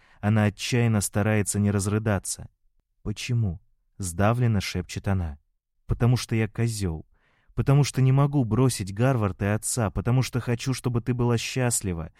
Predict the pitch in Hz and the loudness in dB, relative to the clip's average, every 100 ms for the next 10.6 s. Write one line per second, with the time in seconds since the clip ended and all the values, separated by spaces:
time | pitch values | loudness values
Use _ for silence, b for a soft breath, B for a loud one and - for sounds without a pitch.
0 | b b 113 110 120 117 117 - 135 131 | b b -2 2 4 4 2 2 2 2
1 | 104 117 104 - 107 113 113 101 - 107 | 2 0 -2 -2 -2 0 0 -2 -4 -2
2 | 90 73 - _ _ _ _ - 113 117 | -2 -6 -12 _ _ _ _ -4 -2 2
3 | 117 - - 113 117 120 120 104 82 90 | 2 0 -2 0 0 2 0 0 -4 -4
4 | 85 98 104 95 78 73 - _ _ _ | -2 -2 0 -2 -2 -10 -14 _ _ _
5 | - 110 120 151 151 143 139 127 123 113 | -6 0 2 2 2 0 0 0 -2 -2
6 | 113 98 73 - _ _ _ - 104 139 | -2 -2 -4 -10 _ _ _ -2 2 4
7 | 180 - 139 160 - 151 143 143 151 131 | 2 0 2 2 2 2 4 2 2 0
8 | 76 - _ _ _ 123 113 107 113 117 | -4 -10 _ _ _ 2 2 2 2 4
9 | 175 165 123 - 101 101 113 104 107 107 | 6 6 2 0 -2 -2 0 0 0 -2
10 | - 104 90 82 80 | -2 -2 -4 -6 -8